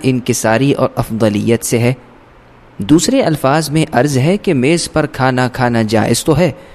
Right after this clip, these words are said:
لیکن عذر کے بغیر بہتر نہیں۔ باریک چھنے ہوئے آٹے کی روٹی کھانا جائز ہے، لیکن بہتر نہیں۔ پلیٹ اور تشتری میں کھانا کھانا جائز ہے، مگر بہتر نہیں، اور بہتر یہ ہے کہ سارے لوگ مل کر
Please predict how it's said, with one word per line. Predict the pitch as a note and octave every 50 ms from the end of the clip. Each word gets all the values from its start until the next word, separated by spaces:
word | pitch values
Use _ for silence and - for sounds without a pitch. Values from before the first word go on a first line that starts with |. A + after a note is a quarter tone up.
| - - - - -
لیکن | - C3+ C3+ D#3+ D3 C#3
عذر | - B2+ D3+ D3+ D#3+ D3+
کے | D#3 - C3+
بغیر | A2 A2+ A2 A2 A#2+ A#2
بہتر | G#2 G#2+ G2+ - - A2 G#2+
نہیں۔ | A2+ A2+ A2+ A#2+ B2+ - - - - - - - - - -
باریک | G#2+ B2+ - D3+ G3 A3+ A3+ -
چھنے | - - E3+ F3 F#3+ F#3
ہوئے | C#3+ D3 D#3+ F3 F3+ F3+ - -
آٹے | - - D3+ C#3+ - E3 E3
کی | D#3+ - C#3 A#2+
روٹی | A#2 A#2 - - A#2 A2
کھانا | - - A#2+ A2+ A2+ A2 G2+ G2+
جائز | - A#2 G#2+ - A#2 B2 A2 -
ہے، | C#3 E3 E3+ - - - - - - - -
لیکن | A2 B2 C#3+ D3+ D3+ - E3 D3+ B2+
بہتر | A2+ A2+ G2+ - - - A2+ A2
نہیں۔ | A#2 A#2 A#2+ C#3 D3 - - - - - - - - -
پلیٹ | - C#3+ D#3 E3 F3 E3 F#3
اور | F3 D#3+
تشتری | - D3+ C3+ - - - C#3 C#3+ D3+ D3
میں | C#3 D3 C#3+ C3+
کھانا | - C3+ B2+ C3 C3 B2+ B2
کھانا | - - A#2+ A#2 A#2 A2+
جائز | A2 G2+ B2+ B2+ B2 G#2+ C#3 C3+ A2+ B2+
ہے، | C3+ C#3 C#3+ - - - - - - - - -
مگر | B2+ C#3 C3 D3+ C#3+
بہتر | B2 B2 B2 B2 - - C3+ B2+
نہیں، | A#2 A#2+ A#2+ A#2+ B2+ B2+ B2 - - - - - - -
اور | - - G#2+
بہتر | A2 A#2+ C3 C#3 - - D#3 C#3+
یہ | C#3 C#3 C#3+ C3+
ہے | C#3+ D#3 E3 E3 - - - - - - - -
کہ | - C#3
سارے | C3 - - - C3+ C#3 D3+ E3 F3 E3
لوگ | D3 C3+ C#3+ C#3+ B2 G#2+
مل | A2 B2+ C#3 C3 - -
کر | C3 C3+ C#3